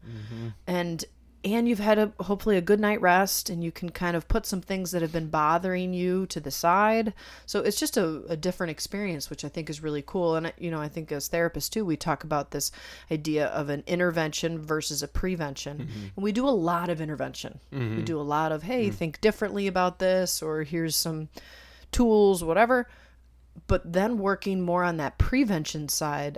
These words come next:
Speaker 2: I think doesn't get enough media, <laughs> you know, it doesn't get enough
Speaker 1: Yeah.
Speaker 2: attention.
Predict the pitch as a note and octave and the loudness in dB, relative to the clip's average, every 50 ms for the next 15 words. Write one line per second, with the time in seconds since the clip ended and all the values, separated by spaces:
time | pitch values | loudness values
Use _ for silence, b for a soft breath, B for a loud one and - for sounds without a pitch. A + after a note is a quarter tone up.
0 | - - - C#3 - - F#3 F3 E3 - - E3 D3+ E3 D#3+ D3+ D#3+ D#3 D3 - | -10 -12 -12 -12 -8 -8 -8 -8 -8 -12 -14 -8 -4 -4 -4 -4 -4 -6 -6 -4
1 | E3 D3+ - - - D3 D3 D3 D3 D3 D3+ D3 D3+ C#3+ - - - - - - | -4 -4 -4 -6 -8 -8 -8 -6 -6 -4 -4 -4 -4 -6 -8 -10 -14 -16 -18 -18
2 | b b b b b b b b b b b b _ _ - E3 D3 D#3+ D#3 D3 | b b b b b b b b b b b b _ _ -12 -8 -6 -6 -4 -4
3 | C3+ C3+ A2+ - - - - - - C4 G#3+ G3+ A3+ A#3 F#3 G#3 A3 G#3+ G#3 G3 | -4 -4 -4 -6 -6 -4 0 2 2 4 4 4 4 4 4 2 2 2 2 2
4 | A3 G3+ G3+ F3+ E3 D#3+ B2 B2 A2 - D#3+ C#3 C#3 - - A#2 A2+ B2 C#3+ | 2 4 4 4 4 4 4 4 4 2 0 0 -2 -4 -4 -4 -4 -6 -6